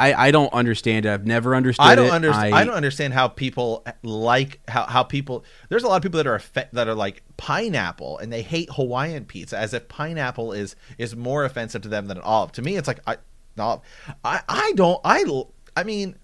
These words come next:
Speaker 2: and that kind of, which, which is, which is one, one of the things I didn't want to weave into here, 'cause there's a big thing. There's a lot of people that say, "No, no pineapple on pizza, no Hawaiian pizza."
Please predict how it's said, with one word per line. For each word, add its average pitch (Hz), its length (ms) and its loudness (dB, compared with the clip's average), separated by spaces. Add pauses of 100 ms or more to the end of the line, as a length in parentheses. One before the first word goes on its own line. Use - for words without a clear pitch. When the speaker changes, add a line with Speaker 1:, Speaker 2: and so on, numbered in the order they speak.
(1200)
Speaker 2:
and 156 120 -4
that 185 200 2
kind 170 160 4
of, 143 80 -2
which, 147 180 0
which 139 300 0
is, 139 160 -2
which 131 180 -4
is 123 100 -4
one, 127 300 -4
one 139 140 -4
of 123 60 -6
the 113 60 -10
things 123 200 -4
I 110 40 -2
didn't 107 180 -6
want 104 120 -8
to 98 60 -10
weave 101 200 -8
into 101 200 -6
here, 90 240 -10
'cause 104 160 -6
there's 135 180 -2
a 185 60 -4
big 147 260 -2
thing. 160 240 -4
There's 120 140 -4
a 135 60 -4
lot 127 260 0
of 147 40 -8
people 165 220 -8
that 104 120 -8
say, 113 200 0
"No, 104 420 -2
no 104 240 0
pineapple 127 640 -4
on 107 160 -8
pizza, 113 320 -10
no 104 320 0
Hawaiian 113 640 -4
pizza." 104 560 -14